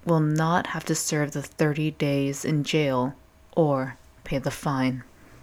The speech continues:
Even with the appeal, Skinner will have to take a certified class on drone safety under the sentence.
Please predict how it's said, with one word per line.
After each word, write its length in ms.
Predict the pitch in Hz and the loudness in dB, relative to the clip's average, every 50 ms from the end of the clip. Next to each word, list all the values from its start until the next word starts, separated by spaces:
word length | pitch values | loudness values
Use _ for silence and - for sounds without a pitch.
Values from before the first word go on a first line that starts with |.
| - - - - - - - - - - - - - - - - - - _ _ - - - - - - - - - - - - - - - - - - - - - - - - - | -20 -20 -20 -20 -20 -20 -20 -20 -20 -20 -20 -20 -20 -20 -20 -20 -20 -20 _ _ -20 -20 -20 -20 -20 -20 -20 -20 -20 -20 -20 -20 -20 -20 -18 -18 -16 -18 -18 -18 -18 -20 -10 0 6
Even 320 | 202 185 160 180 185 185 | 6 8 8 8 8 8
with 140 | 180 185 180 | 8 6 8
the 160 | 208 196 185 | 8 6 6
appeal, 480 | 180 - - - 214 214 196 180 175 175 | 6 6 6 8 8 8 8 8 8 6
Skinner 440 | - - - 190 180 175 175 175 | 4 0 2 2 4 6 6 4
will 140 | 170 165 165 | 4 4 2
have 200 | 160 165 160 - | 2 0 -2 0
to 120 | - 165 160 | 0 -2 -2
take 300 | - - - 160 160 - | -2 -2 -2 0 0 0
a 60 | 160 | 0
certified 540 | - - 190 180 175 175 - 180 175 175 - | 2 2 2 2 2 4 4 4 4 4 2
class 360 | - - 190 190 185 - - | 0 2 4 4 4 4 4
on 120 | 180 180 | 2 2
drone 300 | 170 - 180 175 170 170 | 2 2 2 2 2 2
safety 800 | 165 - - - - 190 185 190 185 - - - 156 147 147 - - | 2 2 2 4 4 4 4 4 2 -2 -2 -2 -2 0 0 -2 0
under 240 | 160 160 160 170 | 2 4 4 4
the 120 | 165 165 156 | 4 4 2
sentence. 960 | - - - - 160 156 160 - 170 151 147 151 156 - - - - - - | -2 0 0 2 2 2 0 0 0 0 0 0 -2 -2 -4 -4 -4 -4 -6